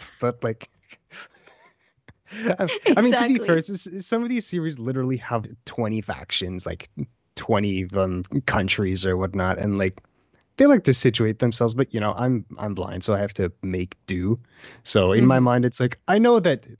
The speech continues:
Speaker 2: that country is west and they're north and they're, like, somewhere, but I'm not sure in relation to what. You,
Speaker 1: Right.
Speaker 2: you, you make do, you make do. But no, there's all
Speaker 1: You
Speaker 2: sorts
Speaker 1: make
Speaker 2: of
Speaker 1: do.
Speaker 2: elements that people debate about. Like, in fantasy, there's always a debate on, like,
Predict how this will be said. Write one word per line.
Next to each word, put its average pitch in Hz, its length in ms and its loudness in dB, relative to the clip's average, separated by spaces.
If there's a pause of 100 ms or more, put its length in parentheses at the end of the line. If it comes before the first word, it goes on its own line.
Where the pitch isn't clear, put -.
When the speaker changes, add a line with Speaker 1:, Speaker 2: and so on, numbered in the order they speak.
Speaker 2:
that 147 180 -4
country 143 380 -4
is 123 200 -6
west - 600 -8 (180)
and 98 240 -10
they're 139 180 0
north 95 640 -6 (520)
and 120 160 -4
they're, 247 200 6
like, 247 180 2
somewhere, 262 560 2 (100)
but 190 100 2
I'm 185 140 4
not 180 200 0
sure 165 320 2
in 165 140 0
relation 156 420 0
to 160 140 -2
what. 165 240 2 (360)
You, 151 140 6
Speaker 1:
Right. 131 240 -2
Speaker 2:
you, 156 200 6
you 170 160 6
make 185 200 6
do, 127 120 0
you 127 160 4
make 101 240 -4
do. 87 220 -12 (420)
But 135 180 2
no, 113 120 -2
there's 135 180 2
all 151 100 2
Speaker 1:
You 175 80 -2
Speaker 2:
sorts 165 220 2
Speaker 1:
make - 0 -
Speaker 2:
of 110 100 -2
Speaker 1:
do. 101 60 -4
Speaker 2:
elements 92 400 -8
that 90 100 -12
people 92 480 -8 (420)
debate 90 380 -4
about. 92 460 -4
Like, 90 260 -2 (360)
in 120 120 2
fantasy, 117 580 0
there's 110 200 0
always 110 260 2
a 104 60 0
debate 101 300 0
on, 95 160 0
like, 85 260 -8